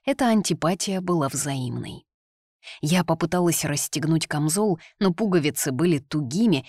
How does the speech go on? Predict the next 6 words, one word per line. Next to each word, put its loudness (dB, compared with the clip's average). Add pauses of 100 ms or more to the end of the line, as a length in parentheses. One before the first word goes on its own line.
(160)
и 0
вообще 0
остро 0
сказывался 0
недостаток -2
опыта. -6